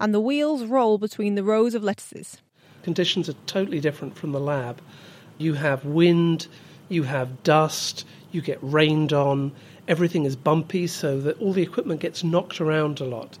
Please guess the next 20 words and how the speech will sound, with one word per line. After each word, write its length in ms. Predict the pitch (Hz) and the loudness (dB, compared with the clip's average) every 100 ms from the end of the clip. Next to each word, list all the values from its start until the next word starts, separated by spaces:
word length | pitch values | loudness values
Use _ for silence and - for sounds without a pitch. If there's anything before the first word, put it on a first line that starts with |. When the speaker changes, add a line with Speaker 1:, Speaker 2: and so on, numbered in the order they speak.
| - - - - | -20 -20 -20 -16
Speaker 2:
So 160 | - 196 | -2 2
all 80 | 220 | 2
the 100 | 208 | 0
kind 220 | - 170 | 2 0
of 40 | |
fine-tuned 800 | 139 - 185 190 180 170 185 160 | 0 -4 2 4 4 0 0 0
calibration 800 | - - 165 143 160 185 165 147 | -2 -2 0 2 2 2 0 -4
that 100 | 135 | -6
you 160 | 151 143 | -6 -6
do 160 | 156 | -4
in 100 | 147 | -4
the 80 | 135 | -4
lab 380 | 143 156 131 113 - - - | -4 -4 -6 -10 -18 -20 -10
is 140 | 208 | -8
completely 500 | - 165 - 202 208 | -4 -2 4 4 6
useless 480 | 165 165 143 139 - | 4 4 2 -4 -2
out 220 | 160 139 | 0 0
in 80 | 156 | -2
the 40 | 131 | -6
field. 440 | - 151 127 - | 0 0 0 -8